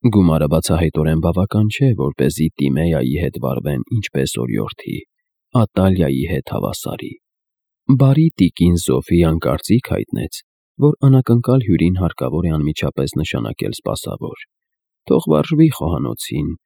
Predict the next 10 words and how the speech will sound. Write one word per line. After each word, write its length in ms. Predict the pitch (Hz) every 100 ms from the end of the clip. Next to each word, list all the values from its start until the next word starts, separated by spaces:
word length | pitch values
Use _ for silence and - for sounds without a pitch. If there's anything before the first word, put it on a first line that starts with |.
| _
հավաքելուն, 800 | - 92 78 - 71 52 71 85 73
մաքրելուն, 720 | - 95 - - 57 55 76 67 _ _ -
սպիտակեղեն 720 | - 117 101 92 80 76 73
լվանալուն, 720 | 73 65 65 62 - 78 71 76 _ _ -
արթուկելուն, 800 | 120 - - - 58 50 67 - - _ _ -
դա 160 | 123 147
միայն 400 | 151 139 131 127
օգուտ 380 | 123 - 113
կբերի 380 | - 62 - 64
նրան։ 380 | 58 - - -